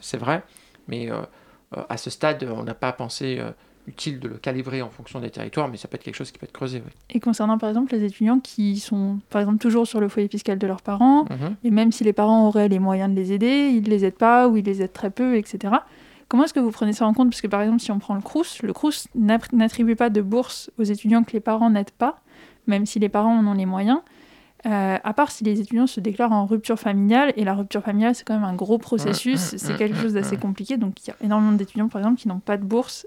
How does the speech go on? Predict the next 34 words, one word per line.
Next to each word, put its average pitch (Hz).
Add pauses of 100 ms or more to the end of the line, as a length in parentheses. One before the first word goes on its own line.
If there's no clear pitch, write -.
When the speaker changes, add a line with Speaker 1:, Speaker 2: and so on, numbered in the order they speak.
Speaker 2:
alors 202
que, 214 (320)
en 220
théorie, 214
ils 233
en 202
auraient 175
besoin. 190 (120)
Comment 226
est-ce 247
que 247
vous 214
prenez 202
ça 202
en 196
compte ? - (100)
Speaker 1:
Bon, -
d'abord, 156
les 139
parents 143
sont... 117 (400)
tant 143
qu'ils -
sont 127
rattachés 127
fiscalement, 135
ils 127
ont 117
quand 131
même 117
un 113
devoir 127
de 135
soutenir. -